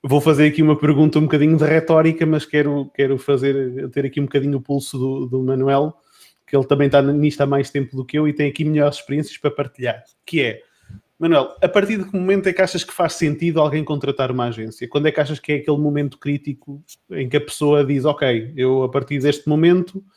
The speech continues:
apesar de se calhar estive sozinho a fazer as coisas até agora, pá, mas está no momento em de eu delegar isto a outras pessoas"? Para ti, quais são os momentos críticos em que as pessoas devem tomar essa decisão?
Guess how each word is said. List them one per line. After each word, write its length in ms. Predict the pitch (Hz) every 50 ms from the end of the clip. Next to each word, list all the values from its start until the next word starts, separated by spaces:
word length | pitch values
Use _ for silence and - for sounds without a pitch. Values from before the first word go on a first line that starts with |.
| _ _ _ - _ _ _ _ -
apesar 500 | 143 123 - 139 120 147 143 143 139 135
de 440 | 127 131 139 139 139 135 139 135
se 80 | 127 -
calhar 240 | - 143 143 143 135
estive 280 | 123 120 - 151 135 120
sozinho 400 | - 143 135 131 127 165 180 190 175
a 20 |
fazer 220 | 180 - 147 143
as 80 | 139 131
coisas 220 | - 143 135 127
até 140 | 120 143 143
agora, 280 | 139 127 160 160 170 170
pá, 120 | - - 147
mas 140 | 147 147
está 120 | - 170 160
no 60 | 160
momento 320 | 165 160 156 160 160 156 156
em 140 | 151 151 151
de 80 | 147 147
eu 300 | 147 143 143 139 135 131 127
delegar 420 | 135 135 135 123 139 135 127 127
isto 580 | 135 135 - - - - 123 123 120 117 117 139 165
a 60 | -
outras 300 | 131 131 127 127 127 120
pessoas"? 500 | - - - - 120 113 110 117 117 - _ _ _ _ _ _ _ _ _ _ _ _ -
Para 120 | 143 139
ti, 120 | 143 180
quais 200 | 170 175 170 165
são 180 | 165 170 165 165
os 80 | 156 139
momentos 380 | 160 156 156 156 151 151 -
críticos 420 | - - 156 156 156 - 143 - 147
em 80 | 151 139
que 80 | 147 143
as 100 | 135 -
pessoas 260 | - - - 147 131
devem 220 | 139 131 139 131
tomar 220 | 127 - 131 127 123
essa 180 | 120 123 - 123
decisão? 400 | - - 127 117 110 120 110